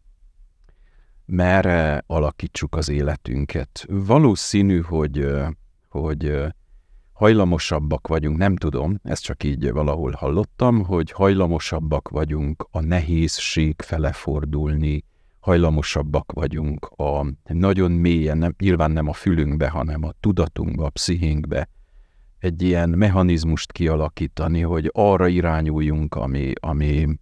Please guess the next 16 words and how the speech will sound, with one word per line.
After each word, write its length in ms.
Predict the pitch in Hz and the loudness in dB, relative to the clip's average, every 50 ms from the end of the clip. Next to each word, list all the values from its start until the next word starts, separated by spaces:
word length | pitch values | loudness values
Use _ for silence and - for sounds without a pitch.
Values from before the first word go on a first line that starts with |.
| _ _ - _ - - - _ - | _ _ -20 _ -20 -20 -20 _ -8
ami 240 | - 87 80 80 78 | -4 -2 0 2 2
nehéz, 580 | 78 78 80 76 69 71 76 76 73 71 71 - | 2 4 2 2 0 0 0 0 0 0 0 -2
ami 260 | 55 58 76 76 76 | 0 0 0 0 0
szomorú, 720 | - - - - 76 76 76 73 76 76 76 78 - - | 0 -2 -2 -2 0 0 2 0 0 0 0 0 -2 -2
ami 260 | - 78 80 80 78 73 | -2 -2 -2 0 0 0
lehúz, 560 | 73 78 78 76 73 71 73 78 78 80 85 - | 2 0 0 0 0 0 0 0 -2 -2 -2 0
így 380 | 104 92 87 80 80 - - _ _ _ _ _ - _ _ _ | 2 2 2 2 0 -6 -14 _ _ _ _ _ -20 _ _ _
aztán 520 | - 80 - - - 85 78 78 78 76 76 | -8 -6 -6 -4 -2 -2 0 0 -2 -2 -4
kialakulnak 720 | - - 87 78 78 78 - - - 71 73 76 71 71 - | -2 0 2 4 4 2 0 -2 -4 -6 -4 -4 -4 -6 -6
bennünk 380 | 73 71 73 73 71 69 - | -6 -4 -4 -4 -4 -4 -6
a 60 | - | -8
félelmek, 720 | - - - 82 78 78 78 76 76 78 80 82 82 - - - | -8 -6 -4 -2 0 0 0 0 0 0 0 0 -2 -4 -4 -4
de 120 | - - - - | -4 -4 -4 -2
ugyanazt 800 | 151 180 180 - 120 98 85 - - 98 92 - - - - - | 0 2 4 4 4 4 2 0 -2 -4 -2 -2 -4 -8 -8 -8
a 80 | - - | -8 -8
figyelmet 1040 | - - - - 95 - - - - - - - - 131 - - - - - - | -4 -4 -4 -2 -2 -4 -4 -4 -4 -2 -2 0 0 -2 -2 -6 -12 -16 -16 -18